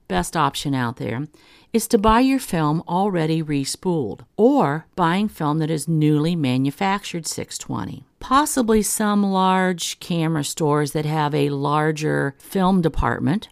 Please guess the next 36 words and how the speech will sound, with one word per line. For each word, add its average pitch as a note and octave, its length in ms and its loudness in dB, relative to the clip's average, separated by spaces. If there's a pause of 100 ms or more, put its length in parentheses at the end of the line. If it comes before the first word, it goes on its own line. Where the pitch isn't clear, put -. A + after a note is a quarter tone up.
(140)
may G3+ 360 4
actually F3+ 480 0
carry D#3+ 460 -2
some G3+ 220 -4
six - 340 -10
twenty, G3+ 380 -2
but D3 160 -4
I C3+ 40 -2
wouldn't C#3+ 300 0
count F#3 340 0
on G3+ 200 2
it. G#3+ 120 -2 (300)
You D#3 100 -4
typically E3 520 2
are D#3 60 0
gonna D3+ 220 0
have C#3+ 240 -2
to - 80 -8
order C#3 240 -2
this B2+ 220 -4
online, D#3 720 0 (260)
which A3 220 -2
is G#3+ 120 -8
fine. D#3 340 2
It's - 180 -6
directly C#3 640 -4
delivered G#3 380 2
right F3+ 320 0
to - 140 -4
your C#3+ 320 0
mailbox. A#2+ 880 -6 (200)
And G#3 480 2
as E3+ 180 -2
a E3 80 0
fifth - 640 -6 (200)
option, C#3+ 600 -2